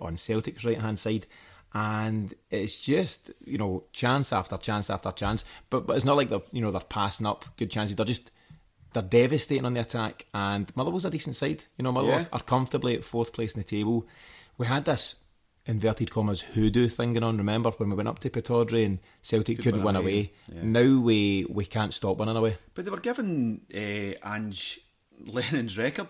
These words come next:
Speaker 2: and saying, "Take that in your back." You know, he, he hadn't, I think it was maybe, like, one or two games or something, hadn't won away,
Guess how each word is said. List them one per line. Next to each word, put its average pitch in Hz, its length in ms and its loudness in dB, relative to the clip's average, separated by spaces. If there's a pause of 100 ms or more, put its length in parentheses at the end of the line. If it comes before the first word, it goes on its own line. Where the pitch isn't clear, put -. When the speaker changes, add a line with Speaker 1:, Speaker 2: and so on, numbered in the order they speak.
Speaker 2:
and 117 100 -8
saying, 117 240 -4 (100)
"Take 160 120 -2
that 117 140 -2
in 76 40 -8
your 95 120 -4
back." 113 320 -4 (560)
You 135 60 -8
know, 160 120 0
he, 165 320 -4
he 170 100 -4
hadn't, 175 360 -4 (180)
I - 40 -20
think 101 100 -14
it - 40 -14
was - 20 -14
maybe, 117 180 -4
like, 104 120 -4
one 107 240 -4
or 113 120 -4
two 110 180 -6
games 110 300 -6
or 135 60 -8
something, 135 260 -6
hadn't 127 160 -4
won 113 120 -4
away, 120 300 -4